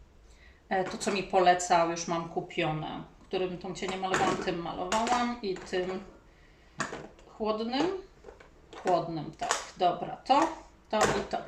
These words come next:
Dobra, chyba wsią-, wsią mamy. Tak, ja jestem ślepa ogólnie. Jak się maluję, to ja jestem ślepa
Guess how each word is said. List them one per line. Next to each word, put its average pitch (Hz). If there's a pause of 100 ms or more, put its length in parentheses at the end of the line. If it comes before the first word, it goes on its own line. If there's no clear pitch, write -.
Dobra, 202
chyba 233
wsią-, 214
wsią 214
mamy. 190 (260)
Tak, 208
ja 226
jestem 226
ślepa 214
ogólnie. 175 (140)
Jak 190
się 202
maluję, 196
to 190
ja 180
jestem 185
ślepa 196